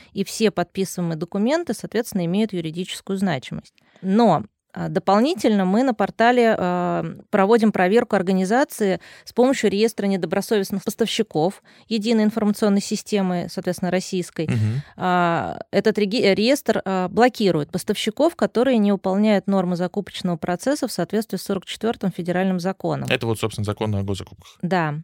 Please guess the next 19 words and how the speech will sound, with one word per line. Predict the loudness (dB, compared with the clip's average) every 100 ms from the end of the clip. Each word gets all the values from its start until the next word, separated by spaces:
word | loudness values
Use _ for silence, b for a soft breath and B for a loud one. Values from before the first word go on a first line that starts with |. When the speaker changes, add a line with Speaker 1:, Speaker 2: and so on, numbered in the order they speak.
| _ b b
Speaker 1:
А | 2
также | 6 6 6
мы | 6
осуществляем | 4 2 2 4 4
проверку | 4 4 4 2 -4
сведениям | 0 2 2 4 4
в |
ЕГРЮЛе, | 4 2 2 2 0 -2 -4
которая | -6 0 2 2
позволяет | 0 0 4 4 2
проверить | 0 4 4 2
актуальность | -2 0 2 4 2 0
сведений | 0 2 2 0 0 0 -2 -2
данной | 0 2 2
организации. | 0 0 0 0 -4 -8 -8
Это | -4
мы | -2
делаем | -2 -2 -2
регулярно. | -4 -4 -2 -4 -6 -12